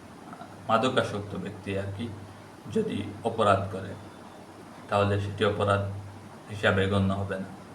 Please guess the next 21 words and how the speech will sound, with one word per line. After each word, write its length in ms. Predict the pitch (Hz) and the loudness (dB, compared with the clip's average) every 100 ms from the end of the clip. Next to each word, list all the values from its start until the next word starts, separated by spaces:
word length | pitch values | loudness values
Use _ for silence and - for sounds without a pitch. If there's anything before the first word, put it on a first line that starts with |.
| - - - | -16 -14 -4
কিন্তু 420 | 113 110 120 - - - - - - - - - - - - - - - - - | -2 0 -2 -4 -10 -16 -18 -18 -18 -18 -18 -18 -18 -18 -18 -18 -18 -16 -14 0
যে 100 | 107 | 4
মাদকাসক্ত 760 | 107 123 147 143 - 120 - | 8 8 6 4 0 -8 2
ব্যক্তি, 600 | 113 101 98 101 104 101 - - - - | 2 4 2 2 -2 -2 -6 -12 -8 2
সে 180 | 120 | 4
যদি 320 | 120 117 127 131 - - - - | 4 2 0 -2 -6 -14 -16 -4
নিজে 240 | 135 131 131 | 2 6 6
নিজে 460 | 127 120 120 123 120 - - - - | 8 8 6 4 2 -6 -14 -10 -2
মাসক-, 460 | 214 - 113 - - - | -2 0 -2 -2 -8 2
মাদক 360 | 113 110 117 110 - - | 6 8 8 4 -2 -6
আসক্ত 400 | 101 110 98 107 | -2 -2 0 2
হয় 360 | 101 98 95 98 - - - - - - - | 2 2 0 -4 -10 -16 -16 -18 -18 -16 -4
বা 400 | 101 98 95 95 - | 6 8 8 4 2
মদ 180 | 110 104 - | 2 2 6
পান 240 | 104 104 - | 6 6 2
করে 260 | 98 95 98 - - | 2 2 -2 -6 -4
এবং 240 | 104 101 101 98 98 | 0 4 6 4 2
অপ-, 240 | - - - - - - - - - - - - | 0 0 -2 -12 -16 -16 -16 -18 -16 -18 -18 2
করে, 260 | 120 113 113 110 117 - | 6 8 6 0 -6 0
মদ 180 | 117 113 - | 4 4 8
পান 180 | 120 | 6